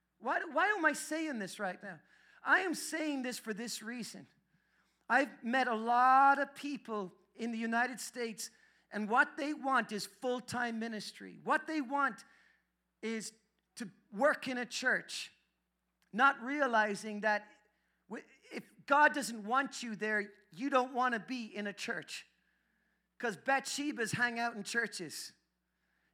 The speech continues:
And if you're not there 'cause God's called you to there, you'll find a Bathsheba even within the church. See, King David fell into Bathsheba's arms because he should have been out fighting.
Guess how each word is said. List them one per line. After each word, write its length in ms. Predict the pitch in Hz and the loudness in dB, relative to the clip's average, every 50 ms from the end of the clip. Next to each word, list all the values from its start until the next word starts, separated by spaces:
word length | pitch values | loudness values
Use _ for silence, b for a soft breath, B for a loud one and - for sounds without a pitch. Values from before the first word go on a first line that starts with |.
| _ _ | _ _
And 100 | 214 220 | -4 -4
if 120 | 226 220 220 | -4 -2 -2
you're 160 | 277 277 277 | 0 0 2
not 260 | 269 269 269 269 269 | 4 4 4 4 2
there 160 | 294 285 254 | -2 -2 -2
'cause 260 | - - 262 247 226 190 | 0 0 0 0 -2 -4
God's 380 | 165 - 247 247 262 254 - | -2 2 4 6 6 4 2
called 380 | - - 247 262 262 262 254 214 | -2 -2 2 2 2 2 0 -4
you 100 | 254 240 | -8 -10
to 180 | - - 262 | -10 -12 -6
there, 360 | 226 254 262 269 262 262 262 b b b b b | 0 2 4 4 4 2 -2 b b b b b
you'll 200 | b 185 247 262 | b -6 -4 -4
find 320 | 214 - 247 254 254 254 233 | -4 0 2 2 2 2 0
a 60 | 220 | -2
Bathsheba 640 | 165 147 247 247 240 - - - 262 262 196 202 202 175 | -2 0 0 0 0 -2 -6 -6 -6 -4 -4 -4 -4 -4
even 300 | - 240 220 208 214 214 | -6 -8 -6 -6 -6 -6
within 280 | 208 202 208 208 208 | -6 -6 -6 -8 -8
the 80 | 202 190 | -8 -10
church. 580 | - - - 202 - - - - - - - _ _ _ _ _ _ _ _ _ _ _ _ _ _ _ _ _ _ _ _ _ _ | -8 -8 -8 -8 -8 -8 -10 -12 -12 -12 -14 _ _ _ _ _ _ _ _ _ _ _ _ _ _ _ _ _ _ _ _ _ _
See, 180 | _ - 277 - | _ -10 -10 -8
King 320 | - - 311 330 302 285 | -2 -2 -2 0 0 -4
David 540 | 214 - 294 311 339 320 214 - 277 254 180 b b b b _ _ _ | -4 -2 -2 0 0 0 0 -2 -6 -8 -8 b b b b _ _ _
fell 420 | - - - - - 285 294 285 | -18 -16 -2 2 6 8 8 8
into 240 | 320 339 311 - 233 | 6 2 0 -2 -4
Bathsheba's 720 | 170 - 269 277 269 - - 294 285 262 240 240 185 214 | 0 0 0 0 0 -2 -6 -6 -4 -4 -4 0 2 2
arms 360 | 285 302 285 285 269 240 - | 4 4 4 4 2 0 -4
because 400 | - 269 220 - 254 277 226 - B B B B | -10 -12 -6 -2 0 0 -2 -2 B B B B
he 180 | - 294 349 339 | 0 2 2 2
should 200 | - - 330 - | 2 -2 -4 -4
have 100 | 247 - | -4 -6
been 180 | 285 277 269 | -4 0 4
out 180 | 262 254 247 262 - - - _ _ | 4 4 4 2 -4 -14 -20 _ _
fighting. 800 | _ - - - - - 294 320 320 311 277 254 233 214 190 160 | _ -20 -20 -2 4 8 8 10 8 8 6 0 -4 -6 -8 -10